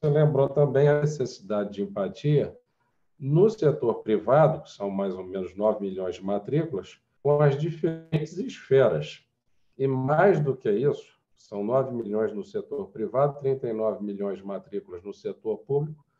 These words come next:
Ainda nós temos, eh, seguindo essa sua linha de raciocínio, da empatia, eh, dos colégios que têm maior facilidade no acesso a recursos,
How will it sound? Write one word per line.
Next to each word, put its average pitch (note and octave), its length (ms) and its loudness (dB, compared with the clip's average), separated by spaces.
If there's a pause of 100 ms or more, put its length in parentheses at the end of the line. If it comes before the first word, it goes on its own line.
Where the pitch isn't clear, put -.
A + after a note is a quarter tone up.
(540)
Ainda C3+ 300 2
nós C3+ 240 2
temos, B2 560 -6
eh, A2 100 -6
seguindo G#2 460 -6
essa G2+ 240 -6
sua F#2+ 240 -10
linha F#2+ 200 -8
de - 100 -18
raciocínio, G2+ 680 -6
da G#2+ 180 -4
empatia, G#2 760 -8 (360)
eh, F2 300 -12
dos F#2 300 -16
colégios F#2+ 580 -4
que - 120 -20
têm G2+ 160 -10
maior F#2+ 340 -8
facilidade F#2+ 840 -6 (300)
no G2+ 100 -12
acesso F#2+ 600 -6
a F2+ 60 -8
recursos, G2+ 680 -4